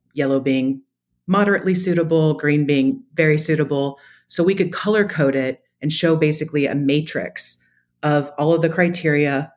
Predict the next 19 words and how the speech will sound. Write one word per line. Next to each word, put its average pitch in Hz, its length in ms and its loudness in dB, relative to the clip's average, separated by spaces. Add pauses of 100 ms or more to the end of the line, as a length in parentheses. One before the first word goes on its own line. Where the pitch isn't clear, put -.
(120)
the 143 80 -2
vendors, 135 720 0 (220)
and 160 160 2
where 160 160 4
they 147 160 2
fell 156 400 -2
based 131 320 -4
on, 135 420 0
um, 127 360 -4 (100)
the 139 220 0
stoplight 131 480 -4
criteria. 131 760 -4 (340)
So - 160 0
we 185 140 4
were 190 140 0
able 160 280 4
to 156 120 0
visualize 143 760 0
back 135 340 -2